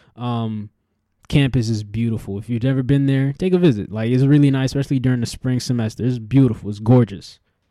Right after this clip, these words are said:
Looks like a, looks like a mini four-year campus, literally. And I just, I'm like, "Yo, you, y'all, you guys really don't know how college works, do you?"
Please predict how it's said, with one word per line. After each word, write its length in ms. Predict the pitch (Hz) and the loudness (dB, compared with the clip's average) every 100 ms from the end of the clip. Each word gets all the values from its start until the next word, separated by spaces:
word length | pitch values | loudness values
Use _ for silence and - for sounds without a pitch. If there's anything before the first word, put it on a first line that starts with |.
| _ _ _ _ _ _ _ _ _ | _ _ _ _ _ _ _ _ _
Looks 280 | 110 160 - | 2 2 4
like 180 | 165 160 | 0 0
a, 40 | |
looks 680 | 135 120 120 135 170 190 - | 0 0 -4 2 4 4 2
like 300 | 165 165 - - | 0 0 -2 0
a 140 | 143 | 2
mini 480 | 127 123 139 156 151 | 2 2 4 4 2
four-year 340 | - 139 127 | 2 2 2
campus, 560 | 127 123 110 107 - _ _ - | -2 -6 -8 -14 -20 _ _ -4
literally. 360 | 196 113 90 - _ _ _ _ _ _ _ _ _ - | -2 -2 -6 -16 _ _ _ _ _ _ _ _ _ -2
And 160 | 165 151 | 0 0
I 140 | 170 | 0
just, 280 | 143 180 180 | 2 2 2
I'm 160 | 170 | 0
like, 160 | 185 151 | 0 2
"Yo, 220 | 165 143 | 4 2
you, 240 | 117 131 151 | 2 2 2
y'all, 420 | 131 143 160 120 | 2 0 0 -2
you 240 | 131 165 | -2 0
guys 560 | 151 143 139 131 107 101 | 2 2 0 -2 -4 -4
really 260 | 123 123 | 0 0
don't 240 | 113 117 113 | -2 -4 -4
know 120 | 117 | -4
how 140 | 113 | -6
college 340 | 110 107 104 107 | -8 -6 -4 -4
works, 320 | 107 76 - | -6 -8 -12
do 160 | 104 90 | -12 -12
you?" 240 | 71 | -12